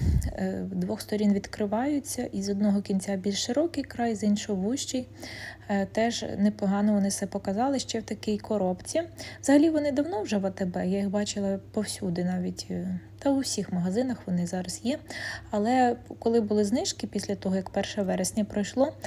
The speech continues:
то їх за більш вигідною ціною я придбала. І, можливо, ще придбаю, бо це такий розхідник, вони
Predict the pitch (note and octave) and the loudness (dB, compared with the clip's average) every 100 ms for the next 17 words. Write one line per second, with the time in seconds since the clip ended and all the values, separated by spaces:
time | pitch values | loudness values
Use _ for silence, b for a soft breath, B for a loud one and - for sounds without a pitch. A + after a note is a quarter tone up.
0 | B B - A#3+ G#3 A3 G#3 F#3 G#3+ - | B B -4 0 2 2 2 2 0 0
1 | G3+ G#3 G3 F#3+ - F#3 G3+ G#3 F#3+ F#3 | 0 2 2 2 0 2 4 2 0 0
2 | G3 F3 E3+ E3 F3+ A3 A3+ A3 A#3 C#4+ | -2 0 0 -2 -2 0 2 2 2 0
3 | B3+ - - G3 F#3 F#3+ F3 G3+ C4+ D4+ | 0 -4 -2 -2 0 -2 0 4 4 4
4 | B3 G3 G3+ - G3+ - G3+ G#3 - C#4+ | 0 0 -2 -4 -8 -4 -2 0 0 2
5 | C4+ B3+ B3 - F#3+ F#3+ F#3+ | 2 0 -4 -2 0 2 0